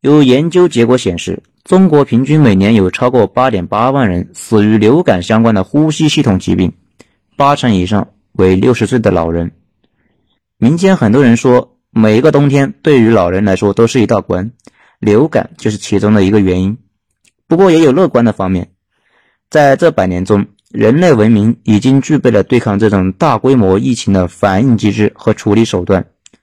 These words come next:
而且人类的免疫系统和病毒一起跳了一场长达百年的复杂的双人舞，彼此以变化对变化，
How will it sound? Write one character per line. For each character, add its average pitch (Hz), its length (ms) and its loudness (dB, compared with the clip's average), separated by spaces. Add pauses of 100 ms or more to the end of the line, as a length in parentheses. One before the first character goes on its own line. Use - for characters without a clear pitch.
(300)
而 143 160 -2
且 160 140 0
人 123 200 2
类 175 100 0
的 165 80 0
免 101 280 0
疫 101 40 -2
系 104 160 -2
统 98 280 -4
和 117 200 0
病 160 220 -2
毒 101 140 2
一 113 100 2
起 - 240 -8 (380)
跳 123 180 -2
了 104 160 2
一 123 80 2
场 90 260 -4
长 110 240 -4
达 107 140 -2
百 98 360 -4
年 98 200 -2
的 123 120 2
复 156 220 -8
杂 101 120 -2
的 92 100 0
双 135 260 -2
人 98 220 -2
舞， 92 100 -12 (480)
彼 131 200 2
此 98 320 -4
以 95 160 0
变 151 260 0
化 120 180 -2
对 - 140 -6
变 107 240 -2
化， - 240 -4